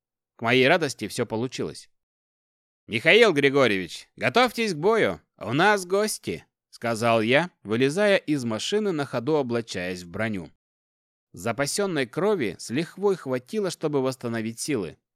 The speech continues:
Не успел я закрыть дверь, как в демона прилетел первый подарок, разорвавшийся перед лобовым стеклом и оттолкнувший машину назад. Даша завизжала, но не отпустила руля,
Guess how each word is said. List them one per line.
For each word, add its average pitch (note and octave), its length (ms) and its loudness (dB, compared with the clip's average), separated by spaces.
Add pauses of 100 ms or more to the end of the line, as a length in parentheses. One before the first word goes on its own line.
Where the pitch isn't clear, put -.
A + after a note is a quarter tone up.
(540)
Не G2 200 -6
успел F3+ 360 2
я D3+ 160 4
закрыть B2 400 -2
дверь, E3 340 -2 (480)
как A#2+ 220 2
в G#2 100 -8
демона F3 500 2
прилетел D3 540 0
первый D#3+ 420 -2
подарок, D#3+ 600 -4 (100)
разорвавшийся B2 1000 -2
перед C3 340 -2
лобовым A#2+ 400 0
стеклом D3+ 480 -2
и C3+ 140 -6
оттолкнувший C3+ 800 -4
машину A2 420 -6
назад. G#2+ 420 -6 (580)
Даша B2 360 0
завизжала, C#3 680 0 (140)
но A2 160 -2
не F3+ 80 0
отпустила E3+ 640 -2
руля, E3 400 -2